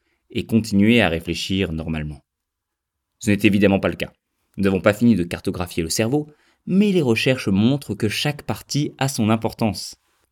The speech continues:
Heureusement d'ailleurs, car notre cerveau élimine de lui-même les cellules qui ne sont pas utilisées. C'est ce que l'on appelle l'élagage synaptique. Donc si vous n'utilisiez pas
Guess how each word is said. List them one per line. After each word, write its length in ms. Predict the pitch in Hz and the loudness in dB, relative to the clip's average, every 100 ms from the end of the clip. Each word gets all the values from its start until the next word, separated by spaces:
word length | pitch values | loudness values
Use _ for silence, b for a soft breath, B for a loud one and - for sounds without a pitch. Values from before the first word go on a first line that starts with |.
| _ _ - | _ _ 4
Heureusement 400 | 135 127 131 143 | 6 6 4 4
d'ailleurs, 420 | 101 87 76 - _ _ - | 4 4 2 -6 _ _ -4
car 140 | 95 | -2
notre 240 | 92 110 | 0 0
cerveau 340 | 110 117 151 - | 0 2 0 2
élimine 520 | 131 131 139 143 120 | 2 4 4 6 4
de 100 | 95 | 4
lui-même 480 | 92 107 110 127 135 | 4 6 6 6 2
les 80 | 98 | 0
cellules 420 | - 104 127 117 | 0 4 4 2
qui 140 | - | -2
ne 100 | 95 | -2
sont 200 | 87 92 | 0 -4
pas 200 | 82 101 | 0 2
utilisées. 600 | 92 - 87 82 78 - _ _ _ | 2 -2 -4 -2 -4 -8 _ _ _
C'est 140 | - | -8
ce 80 | 87 | -2
que 80 | 107 | 0
l'on 120 | 92 | 0
appelle 360 | 80 104 104 - | 2 2 2 2
l'élagage 580 | 92 95 87 90 95 - | 2 4 4 4 2 -2
synaptique. 600 | 87 85 - 67 - - _ _ _ _ - | -2 -2 -4 -14 -16 -20 _ _ _ _ -8
Donc 160 | 95 - | -6 -2
si 180 | 110 | 2
vous 120 | 110 113 | 6 4
n'utilisiez 640 | 98 - 92 90 87 92 | 4 -2 -2 0 0 0
pas 180 | - | -2